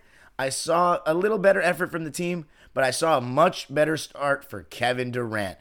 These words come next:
Exactly what I've been saying all series long that he needs to be doing. And I know he's probably beating himself up about it, because he probably thought he played pretty decent tonight, felt good about it. This was the first game that really looked like K D, and it just came too late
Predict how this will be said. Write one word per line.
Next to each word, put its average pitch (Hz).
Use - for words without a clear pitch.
Exactly 135
what 123
I've 123
been 120
saying 120
all 185
series 160
long 135
that 123
he 120
needs 120
to 120
be 123
doing. 104
And 156
I 190
know 214
he's 208
probably 180
beating 151
himself 151
up 139
about 160
it, 170
because 131
he 151
probably 156
thought 143
he 143
played 131
pretty 127
decent 127
tonight, 131
felt 131
good 127
about 127
it. 131
This 151
was 165
the 139
first 139
game 131
that 117
really 127
looked 127
like 117
K 127
D, 120
and 117
it 120
just 147
came 147
too 160
late 160